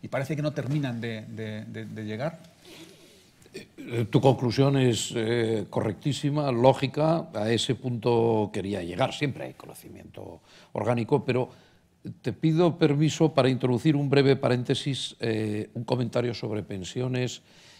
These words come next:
Speaker 2: eh, porque es un punto en el que yo estoy insistiendo muchísimo, y es que estamos en una zona de riesgo moral y, por lo tanto,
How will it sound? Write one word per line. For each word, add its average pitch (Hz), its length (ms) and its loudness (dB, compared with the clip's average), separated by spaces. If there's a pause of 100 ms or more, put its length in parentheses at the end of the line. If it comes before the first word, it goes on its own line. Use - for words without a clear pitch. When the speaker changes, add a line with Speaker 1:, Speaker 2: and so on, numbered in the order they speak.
(100)
Speaker 2:
eh, - 180 -8
porque - 300 0
es 139 100 2
un 131 120 4
punto 135 300 2
en 123 80 4
el 107 140 0
que 104 160 -2
yo 117 140 0
estoy 113 680 -2
insistiendo 104 1300 -6
muchísimo, 131 760 -4 (560)
y 127 200 2
es 139 180 4
que 139 400 2
estamos 131 480 -4
en 127 160 -4
una 127 320 -4
zona 139 880 -2 (160)
de 113 360 -8
riesgo 120 520 -2
moral 110 560 0 (480)
y, 98 60 -10
por 117 200 -4
lo 117 160 0
tanto, 147 640 4